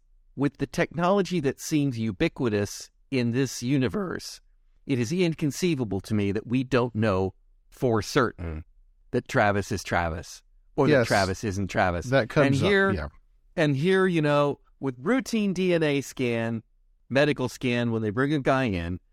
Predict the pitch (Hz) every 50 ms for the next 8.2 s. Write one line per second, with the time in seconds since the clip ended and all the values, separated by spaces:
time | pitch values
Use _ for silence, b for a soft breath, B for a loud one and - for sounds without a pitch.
0 | _ _ _ _ 120 127 117 - 139 131 127 127 120 117 110 110 - - 104 110
1 | 110 107 110 101 - - - _ _ _ _ _ _ _ _ _ - 127 120 113
2 | - - 113 - - 123 110 107 104 95 - - - _ _ _ _ _ - 95
3 | 95 87 - 98 92 92 110 - - 104 - - 123 101 90 87 85 87 85 -
4 | 50 50 - _ - _ _ _ _ _ _ 127 131 123 - - - - - _
5 | _ _ _ _ - - 160 156 - - - 147 131 131 131 110 - 131 127 131
6 | 117 120 - - 117 - - 156 151 147 - - - 135 123 117 117 113 113 113
7 | 113 - _ _ _ _ _ _ - 107 104 - - 139 135 - - 127 117 113
8 | 113 117 110 -